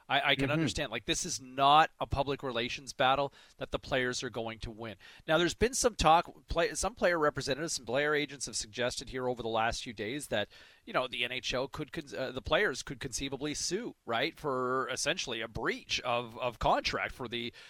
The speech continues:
Speaker 1: the collective bargaining agreement. And they, and they might have a legitimate case, but look, I, I don't, I don't think that's going to happen. I think a few, cooler heads are going to prevail here. I think everybody just needed a few days to kinda catch their breath.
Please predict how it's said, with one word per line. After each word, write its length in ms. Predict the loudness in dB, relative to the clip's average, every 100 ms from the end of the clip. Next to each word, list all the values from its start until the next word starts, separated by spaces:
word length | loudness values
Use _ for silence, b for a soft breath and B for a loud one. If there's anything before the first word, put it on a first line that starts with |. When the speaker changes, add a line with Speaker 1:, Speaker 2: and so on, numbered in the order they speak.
| b
Speaker 1:
the 100 | -8
collective 400 | -2 0 0 0 0
bargaining 420 | 4 4 4 -6 -10
agreement. 380 | -14 -10 -2
And 100 | 0
they, 80 | 0 -4 -4
and 120 | -4 -2
they 80 |
might 200 | 0 2
have 160 | 2 0
a 20 |
legitimate 540 | -2 -2 -4 -6 -8 -2
case, 440 | -2 -2 -6 -6
but 280 | 0 2 0 b b b b b
look, 260 | 0 0 0 0
I, 240 | 4 4
I 40 |
don't, 200 | 4 0 0
I 120 | 2
don't 160 | 2 -2
think 240 | -6 -4
that's 240 | 0 -2 -2
going 220 | -8 -6
to 80 | -6
happen. 460 | -6 -4 -4 -6 -10 -10
I 60 |
think 240 | -10 -10 -14
a 60 |
few, 200 | -14 -18 -16 -12
cooler 380 | -6 -2 2 2
heads 360 | 4 0 0 -4
are 160 | -4
going 320 | -4 -6 -6
to 80 | -6
prevail 520 | -8 -10 -8 -6 -4
here. 420 | -6 -8 -6 -6 -8
I 60 | -8
think 220 | -4 -4
everybody 400 | -4 0 -2 -2
just 200 | -8 -8
needed 280 | -8 -6 -8
a 40 |
few 280 | -10 -8 -4
days 260 | -4 -4 -8
to 80 | -8
kinda 300 | -6 -6 -6
catch 360 | -4 -4 -4
their 100 | -8
breath. 400 | -8 -4 -2 -2